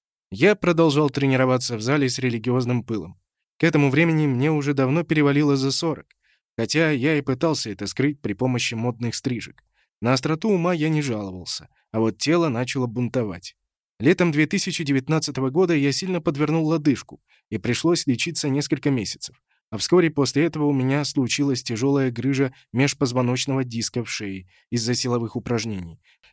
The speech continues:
поскольку я поднимал недопустимо большой для меня вес. Очередное доказательство моей наивности. Мне вечно кажется, что сделать что-то проще, чем на самом деле. Вдобавок, у меня регулярно случались омерзительные обострения подагры.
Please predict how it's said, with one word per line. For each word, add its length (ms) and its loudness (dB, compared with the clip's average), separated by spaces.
поскольку 380 0
я 80 2
поднимал 400 2
недопустимо 640 0
большой 420 0
для 140 -2
меня 240 0
вес. 320 -8
Очередное 480 2
доказательство 720 0
моей 320 0
наивности. 640 -4
Мне 160 2
вечно 320 0
кажется, 500 -2
что 220 0
сделать 380 0
что-то 340 -2
проще, 480 0
чем 220 -6
на 100 -4
самом 320 -4
деле. 280 -10
Вдобавок, 560 2
у 40 2
меня 220 4
регулярно 600 2
случались 720 0
омерзительные 840 2
обострения 580 2
подагры. 500 -2